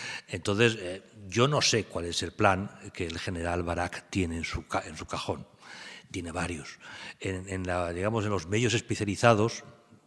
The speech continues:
que son públicos, pero que no vemos más que los que nos dedicamos a esto, pues se han publicado distintos escenarios, distintos guiones de lo que puede ser,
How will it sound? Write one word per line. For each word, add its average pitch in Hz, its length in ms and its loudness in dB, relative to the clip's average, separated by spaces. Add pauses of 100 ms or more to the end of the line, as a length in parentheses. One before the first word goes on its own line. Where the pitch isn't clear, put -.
(140)
que - 120 -12
son 92 240 -4
públicos, 101 420 4
pero 90 160 -8
que 98 120 -12
no 90 120 -2
vemos 92 340 -4
más 90 140 -4
que - 80 -8
los 90 120 -6
que 95 100 -8
nos 92 100 -2
dedicamos 95 400 -2
a 98 100 2
esto, 113 300 -2 (400)
pues - 180 -2
se - 80 2
han 101 140 4
publicado 98 580 4
distintos 104 680 -2
escenarios, 82 600 -2
distintos 95 480 -4
guiones 101 480 6
de 92 80 0
lo 85 80 -4
que - 100 -10
puede 87 300 -4
ser, - 340 4